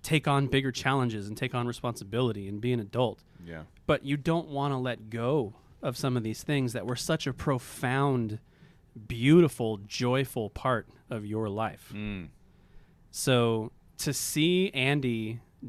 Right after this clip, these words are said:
Speaker 1: deal with that struggle
Speaker 2: Mm.
Speaker 1: relates to me. I, I feel that very strongly.
Speaker 2: Mm.
Speaker 1: But not just that, he also finds a solution in something as simple as passing these toys down to Bonnie.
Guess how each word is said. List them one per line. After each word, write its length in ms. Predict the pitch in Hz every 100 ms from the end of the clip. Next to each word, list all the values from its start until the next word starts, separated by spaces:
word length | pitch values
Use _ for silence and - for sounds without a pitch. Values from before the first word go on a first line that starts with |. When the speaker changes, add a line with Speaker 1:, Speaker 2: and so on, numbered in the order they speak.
| 110
Speaker 1:
deal 340 | 131 151 160
with 160 | 113 101
that 260 | 110 101 -
struggle 580 | - 147 135 95 107 127 - - - - 92
Speaker 2:
Mm. 160 | 87
Speaker 1:
relates 400 | 82 123 120 123
to 120 | - 117
me. 180 | 110
I, 180 | 95 117 123
I 220 | 82 123 123 -
feel 200 | - 147
that 220 | 123 113 127
very 200 | 120 110
strongly. 580 | - 123 127 143 175 -
Speaker 2:
Mm. 180 | 101 90 - - -
Speaker 1:
But 160 | 151
not 240 | 139 185 143
just 320 | 156 139 -
that, 380 | 160 170 127 - - - -
he 200 | - 165
also 880 | 143 156 196 - 135 123 120 117 123 - - _ -
finds 420 | - 135 127 139
a 60 | 120
solution 640 | - 113 110 160 98 135 - - - - -
in 140 | 135
something 400 | 135 156 151 147
as 100 | 127
simple 440 | - 143 147 123
as 100 | 110
passing 460 | - - 127 - 117
these 180 | 113 110
toys 320 | - 113 113
down 260 | 110 107 113
to 100 | 101
Bonnie. 420 | 101 101 117 180